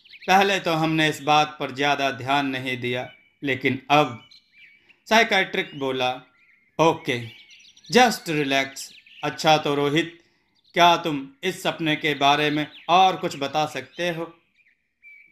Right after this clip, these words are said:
मेरा मतलब, यह सारी घटनाएं तुमने कहीं देखी हो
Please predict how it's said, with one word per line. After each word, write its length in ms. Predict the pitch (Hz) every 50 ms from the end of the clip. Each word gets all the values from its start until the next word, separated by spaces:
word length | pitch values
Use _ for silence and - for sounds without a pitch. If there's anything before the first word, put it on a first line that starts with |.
| -
मेरा 280 | 190 214 233 240 233 226
मतलब, 540 | 208 190 180 - 180 185 185 180 180 - _ _ - 208
यह 160 | 240 262 240
सारी 320 | - 190 180 180 185 185
घटनाएं 580 | 160 143 147 139 - - 165 160 160 160 156 156
तुमने 300 | 160 151 156 156 156 151
कहीं 340 | 147 156 143 147 147 139 135
देखी 400 | 135 135 135 131 - 160 156 147
हो 340 | 143 147 147 139 - _